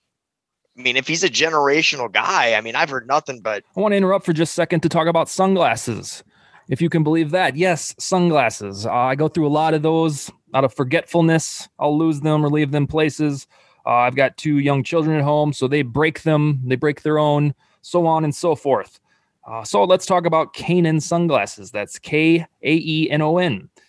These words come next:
Speaker 2: It's time to make your outdoor experiences better with Kaenon. Kaenon sunglasses are made exclusively with polarized lenses for optimal clarity.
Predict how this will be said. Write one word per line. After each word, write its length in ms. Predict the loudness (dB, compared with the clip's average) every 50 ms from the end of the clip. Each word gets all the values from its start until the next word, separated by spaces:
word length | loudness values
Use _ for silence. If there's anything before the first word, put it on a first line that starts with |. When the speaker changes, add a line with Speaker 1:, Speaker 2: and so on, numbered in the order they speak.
| _ _ _ _
Speaker 2:
It's 160 | -14 -14 -12 -6
time 260 | -2 0 0 0 0
to 100 | -2 -4
make 240 | -4 -4 -4 -4 -6
your 140 | -8 -6 -2
outdoor 440 | 0 0 0 0 0 0 0 0 0
experiences 600 | 0 -4 -8 -8 -8 -6 -8 -8 -8 -8 -8 -6
better 240 | -4 -4 -2 0 0
with 160 | -2 -2 0
Kaenon. 480 | 2 2 4 4 4 2 -2 -6 -14 -14
Kaenon 280 | -12 -10 -8 -8 -8
sunglasses 600 | -4 -4 -2 2 4 2 2 2 0 -4 -6 -6 -4
are 160 | -4 -4 -2
made 220 | 0 0 0 0
exclusively 680 | 0 -4 -6 -6 -2 -2 -2 -2 -4 -6 -4 -4 -4 -2
with 200 | -2 -6 -6 _
polarized 580 | -4 -2 -2 0 2 4 4 4 2 0 -2
lenses 540 | -6 -6 -6 -6 -8 -8 -8 -8 -8 -8 -10
for 180 | -6 -6 -6 -4 -4
optimal 360 | -6 -6 -4 -4 -2 -2 -2
clarity. 480 | -2 -2 0 2 4 2 2 0 -6